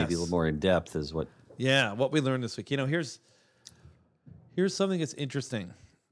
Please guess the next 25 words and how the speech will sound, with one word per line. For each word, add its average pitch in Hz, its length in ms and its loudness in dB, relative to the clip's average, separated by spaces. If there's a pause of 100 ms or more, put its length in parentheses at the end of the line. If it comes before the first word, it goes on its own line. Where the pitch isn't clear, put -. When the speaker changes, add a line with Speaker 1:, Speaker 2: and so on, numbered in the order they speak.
Speaker 2:
So - 180 -8
I 127 120 -2
was 139 160 0
working 123 300 -2
with 135 100 -4
someone 107 320 -4
this 98 240 -8
week, 92 360 -8 (120)
and 95 720 -4
they, 104 580 -4 (520)
um, 82 640 -8 (560)
sent 151 260 -2
me 143 80 -4
a 127 60 -2
message 113 360 -4
saying, 92 520 -4 (180)
"Splunk 127 800 -2
D." 113 540 0 (720)
Splunk 87 200 -12
D. - 120 -12
What's - 260 -12
Splunk? 95 280 -10
What's 143 200 -4
Splunk 160 280 -4
D? 151 260 0